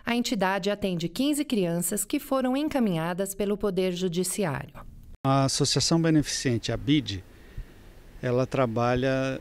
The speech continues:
Speaker 2: no regime de proteção à, à criança e juventude,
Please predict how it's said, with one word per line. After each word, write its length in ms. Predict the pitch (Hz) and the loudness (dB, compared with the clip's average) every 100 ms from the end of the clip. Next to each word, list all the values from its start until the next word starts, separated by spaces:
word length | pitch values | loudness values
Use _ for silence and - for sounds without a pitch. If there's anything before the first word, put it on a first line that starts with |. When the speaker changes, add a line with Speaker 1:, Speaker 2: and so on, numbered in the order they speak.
| - | -2
Speaker 2:
no 160 | 131 | 0
regime 440 | 120 123 107 123 131 | 2 0 2 2 2
de 140 | 123 | 0
proteção 840 | - 127 - 120 - 127 120 123 - | -2 -2 -2 -4 -2 -2 -2 -2 -2
à, 100 | 120 | -4
à 640 | - - 135 117 113 120 - | -4 -6 -2 0 0 -2 -6
criança 720 | 123 113 120 123 - 127 117 | -2 0 2 2 0 0 -4
e 360 | 117 107 107 113 | -4 -6 -6 -6
juventude, 840 | 107 104 113 104 123 135 147 170 | -6 -4 -4 -2 -2 -2 -2 -8